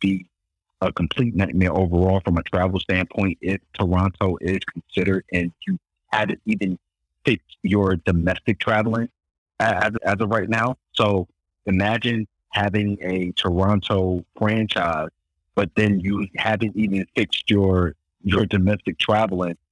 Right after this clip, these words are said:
and you have to fly into a whole different country with customs, and you're doing all of this commercial. That would be a logistic, and it could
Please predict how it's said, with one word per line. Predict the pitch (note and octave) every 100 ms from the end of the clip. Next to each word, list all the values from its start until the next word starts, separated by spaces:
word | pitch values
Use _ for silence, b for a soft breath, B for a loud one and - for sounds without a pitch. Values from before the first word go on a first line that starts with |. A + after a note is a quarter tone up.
| _ _ -
and | G#2 F#2+ F2+ - _
you | -
have | G#2+ G#2 -
to | F#2+ _
fly | G#2+ A2 G#2 F2+ F2
into | - G2 - G2 F2+
a | E2 C#2+ _
whole | - - G#2 G#2
different | G2 G2 - - -
country | C3 D3+ - F#2 F2 - _ _ -
with | E2+ -
customs, | - A#2 - A#2+ G#2+ G2+ G2+ -
and | - F#2 F#2 E2
you're | A2
doing | F#2+ A2+ A#2+
all | G2+ F#2+
of | E2+
this | F#2
commercial. | - F2 F#2+ - D2+ C#2+ -
That | G2+ - -
would | F2+ A2+ B2 F#2
be | G2 F2 D#2+ _ _ _ _
a | F2
logistic, | F2 - F#2+ - - - -
and | A2+ G#2+ F#2+
it | -
could | A2+